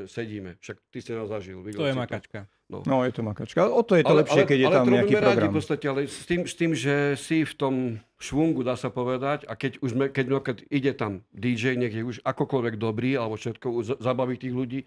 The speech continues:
Speaker 1: a všetko, len ja mám po-, ja potom sedím a sedím a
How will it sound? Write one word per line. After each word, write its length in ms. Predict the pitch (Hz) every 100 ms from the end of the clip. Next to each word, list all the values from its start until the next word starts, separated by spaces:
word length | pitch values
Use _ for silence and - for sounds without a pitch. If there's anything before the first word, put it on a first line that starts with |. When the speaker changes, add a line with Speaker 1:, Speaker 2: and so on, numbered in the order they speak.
| -
Speaker 1:
a 80 | -
všetko, 300 | 110 123 - 123 _ -
len 140 | 113
ja 120 | 131 151
mám 140 | 135
po-, 160 | 123 131
ja 100 | 123
potom 280 | 127 120
sedím 600 | 107 - 135 120 131 131
a 100 | 123
sedím 340 | 101 131 123 123
a 120 | 98